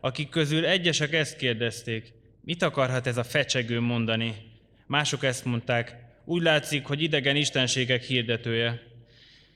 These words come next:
Mivel Jézust és a feltámadást hirdette. Ekkor megfogták, az Areopágoszra vitték, és megkérdezték tőle: „Megtudhatjuk-e, mi az az új tanítás, amelyet hirdetsz?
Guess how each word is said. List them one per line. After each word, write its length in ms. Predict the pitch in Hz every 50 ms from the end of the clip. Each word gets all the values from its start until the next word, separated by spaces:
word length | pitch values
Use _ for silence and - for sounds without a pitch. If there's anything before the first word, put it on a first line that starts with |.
| _ _ _ _ _ _ _ _
Mivel 220 | - 151 147 151 151
Jézust 380 | 165 190 196 165 156 131 -
és 120 | 151 135 -
a 60 | 139
feltámadást 760 | - 156 151 143 - 135 123 123 120 117 120 120 117 - -
hirdette. 640 | - - 123 117 113 117 113 110 - - 120 117 117 - - - - - - - _ -
Ekkor 320 | - 135 131 - - 131 123
megfogták, 760 | 135 160 170 170 - 202 175 - - 180 175 175 175 170 131
az 100 | 117 117
Areopágoszra 840 | 139 147 143 139 139 131 131 139 131 131 120 127 123 123 - 123 117
vitték, 480 | 123 127 123 123 131 127 131 143 139
és 200 | - - 139 -
megkérdezték 760 | - 170 151 - - 131 120 123 127 120 - - 131 120 123
tőle: 440 | - 131 120 113 110 107 107 107 - - - - _ _ _
„Megtudhatjuk-e, 840 | - 127 156 190 185 - 165 151 - 139 131 123 135 123 - 135 127
mi 200 | 131 143 165 185
az 120 | 196 175
az 140 | 175 165 147
új 180 | 151 151 147 147
tanítás, 600 | - - 143 143 139 135 - 135 127 123 120 -
amelyet 360 | 127 120 123 120 120 113 -
hirdetsz? 600 | - 135 147 143 127 117 113 110 101 - - -